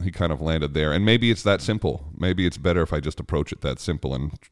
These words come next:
<laughs> stop trying to be so cerebral about it. But, you know, musically, it's not, um, it's not the biggest challenge. Uh, and so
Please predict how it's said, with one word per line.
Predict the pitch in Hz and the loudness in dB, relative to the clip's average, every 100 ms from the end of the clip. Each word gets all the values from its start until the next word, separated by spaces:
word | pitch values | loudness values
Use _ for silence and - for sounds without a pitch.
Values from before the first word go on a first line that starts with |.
| 98 - | -10 -4
<laughs> | 90 - 120 - | -4 -2 -4 -6
stop | - 92 87 | -4 -2 0
trying | 92 82 | 0 0
to | 76 | 0
be | 80 | 0
so | 76 80 - | -2 -4 -4
cerebral | - 76 82 73 69 | -6 0 0 0 -2
about | 64 65 58 | -2 -4 -6
it. | - | -8
But, | 62 - _ _ _ _ _ _ _ - - - - - - - _ _ - | -12 -14 _ _ _ _ _ _ _ -20 -20 -20 -20 -20 -20 -20 _ _ -2
you | |
know, | 104 | 0
musically, | 98 123 120 - 92 78 | 4 4 4 2 2 2
it's | 78 - | 0 0
not, | 85 82 - - - - _ - | 2 2 -2 -12 -14 -20 _ -12
um, | 50 - - 64 - - | -10 -8 -8 -10 -10 -10
it's | 67 78 - | -6 -6 -2
not | 87 - | -2 0
the | 78 | -4
biggest | 73 92 78 - - - - - - | -2 -2 0 -6 -12 -18 -20 -12 -6
challenge. | - 98 80 67 69 - - - | 0 0 0 -4 -6 -8 -14 -8
Uh, | 71 71 69 73 - - | -4 -2 -2 -6 -12 -8
and | 76 76 | -8 -4
so | - 85 76 | 0 0 0